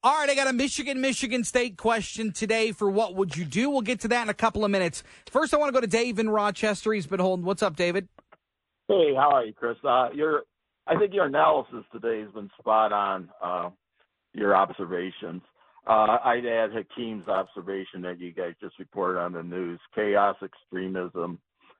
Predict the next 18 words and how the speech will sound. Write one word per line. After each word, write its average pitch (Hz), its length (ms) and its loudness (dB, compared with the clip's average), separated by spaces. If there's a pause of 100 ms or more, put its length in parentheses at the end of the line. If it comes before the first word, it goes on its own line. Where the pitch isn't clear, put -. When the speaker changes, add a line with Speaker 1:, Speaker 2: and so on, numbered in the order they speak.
(380)
Speaker 2:
and, 92 320 2
uh, - 20 -4
uh, 87 760 2 (100)
uh, 85 280 0 (140)
dysfunction. 87 720 -6 (540)
This 160 140 2 (380)
is 147 160 -2
like 127 160 2
the 101 100 -6
per-, - 280 0
what's 165 200 0 (120)
going 196 220 -2
on 165 160 -2
now 113 300 0
is 107 180 -8
like 110 200 0 (180)
that 95 240 -2
proverbial 131 680 2